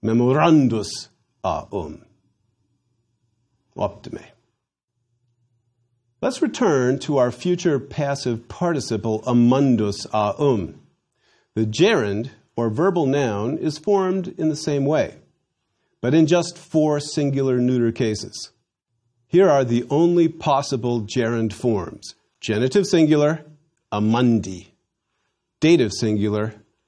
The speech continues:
amando. Accusative singular, amandum. And ablative singular,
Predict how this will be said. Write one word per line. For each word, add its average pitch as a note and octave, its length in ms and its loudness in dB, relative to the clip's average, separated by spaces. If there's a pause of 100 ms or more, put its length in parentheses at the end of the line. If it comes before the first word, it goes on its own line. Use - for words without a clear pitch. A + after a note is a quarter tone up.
(360)
amando. G#2 840 2 (680)
Accusative C3+ 760 -2
singular, G#2 560 -2 (500)
amandum. G#2+ 960 2 (580)
And A2 220 -2 (100)
ablative C#3 460 0
singular, A2+ 580 0